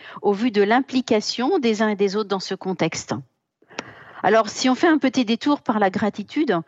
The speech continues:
euh, c'est une notion clé en psychologie positive. Elle est à la fois un état d'esprit, une force, une émotion agréable. Elle nous permet d'orienter notre attention et de focaliser nos pensées sur ce qui arrive de positif dans nos vies.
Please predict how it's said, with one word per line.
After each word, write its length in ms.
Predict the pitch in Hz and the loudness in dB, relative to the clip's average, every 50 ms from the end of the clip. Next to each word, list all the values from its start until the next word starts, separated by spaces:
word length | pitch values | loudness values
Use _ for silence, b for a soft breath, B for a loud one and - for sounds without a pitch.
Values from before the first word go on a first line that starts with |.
| B B B B B - | B B B B B -4
euh, 60 | 190 202 | -4 -2
c'est 300 | - 269 262 - - 285 | 0 0 -2 0 2 2
une 180 | 277 269 254 | 4 4 6
notion 400 | 254 247 233 - - 277 269 269 | 4 2 2 0 2 2 2 2
clé 400 | 262 - - - 269 269 262 240 - | 0 -2 -2 2 2 4 4 2 2
en 80 | - 180 | -2 -4
psychologie 480 | 170 - - 190 - 202 196 190 202 208 | -4 -4 -6 -2 0 0 0 0 -2 -2
positive. 640 | - 202 196 180 196 185 - - 190 170 165 165 156 _ _ _ B B B B B B B B B B B B B B | 0 0 0 0 -2 -6 -4 -4 -2 0 0 -2 -2 _ _ _ B B B B B B B B B B B B B B
Elle 160 | - 208 220 247 | 2 4 4 4
est 140 | 247 - | 4 4
à 40 | 247 | 4
la 120 | 220 220 226 | 4 4 2
fois 220 | - 240 240 233 | 2 0 2 2
un 120 | 214 208 | 2 2
état 240 | 202 196 - - 156 | 0 -2 0 -2 -2
d'esprit, 360 | 156 180 - - - - 294 403 427 | -2 -2 -8 -8 -4 -2 -2 0 2
une 140 | 254 196 | 0 0
force, 420 | - - 190 196 - - - - - 160 151 156 160 - | 0 -2 -4 -4 -4 -4 -6 -2 -2 -2 -2 -2 -4 -2
une 140 | 202 190 | 0 2
émotion 360 | 190 190 190 190 190 - 220 214 | 2 2 2 0 -2 0 -2 -2
agréable. 580 | 202 190 180 185 156 151 165 175 175 160 147 156 _ _ _ _ b b b b b | 0 0 0 2 2 2 0 0 -2 -6 -6 -6 _ _ _ _ b b b b b
Elle 100 | - 202 | 0 0
nous 100 | 226 220 | 0 2
permet 300 | - 254 240 226 262 262 | 2 0 2 4 2 2
d'orienter 540 | 214 233 226 226 233 233 226 - - 330 349 | 2 2 0 2 0 0 0 0 0 0 2
notre 320 | 302 254 233 - - 226 | 2 2 0 0 0 -2
attention 560 | 214 - - 214 202 - - - 240 277 311 | -2 -2 -2 -6 -4 -4 -4 -2 0 2 2
et 160 | 254 226 208 | 2 2 0
de 120 | 185 185 196 | 0 -2 -4
focaliser 600 | 180 - 202 - - 214 202 214 214 208 247 254 | -4 -4 -8 -2 0 0 2 2 2 2 2 2
nos 140 | 226 208 196 | 2 0 -2
pensées 400 | - 202 190 190 - - 254 262 | -2 -2 -4 -4 0 0 0 0
sur 160 | - - 196 | 0 -4 -8
ce 80 | - - | -6 -2
qui 80 | - | -2
arrive 220 | 208 196 202 196 180 | 0 0 0 -2 -2
de 100 | 190 196 | -2 -4
positif 680 | - - - 226 226 202 208 220 - - 247 240 202 | -4 -2 0 0 0 2 0 -6 -4 -2 -4 -4 0
dans 160 | 180 202 196 | 0 0 2
nos 80 | 196 190 | 2 0
vies. 260 | 175 185 185 180 - | -2 -4 -6 -8 -8